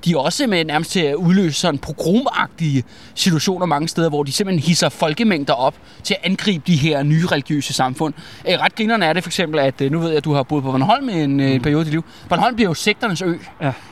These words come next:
Speaker 1: i den her
Speaker 2: klart.
Speaker 1: periode, og der er nærmest sådan, man kan kalde det sådan en lavincidens, øh, lavincidens, øh, borgerkrig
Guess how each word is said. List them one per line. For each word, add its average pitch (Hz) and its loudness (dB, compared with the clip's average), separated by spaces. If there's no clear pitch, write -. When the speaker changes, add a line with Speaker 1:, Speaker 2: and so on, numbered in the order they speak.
Speaker 1:
i 208 4
den 156 -2
her 175 2
Speaker 2:
klart. 175 2
Speaker 1:
periode, 165 2
og - -6
der 175 4
er 160 4
nærmest 170 -2
sådan, 180 -2
man 175 -2
kan 175 -2
kalde 175 -2
det 165 -2
sådan 190 4
en 156 2
lavincidens, 214 0
øh, 147 2
lavincidens, 202 0
øh, 170 2
borgerkrig 185 0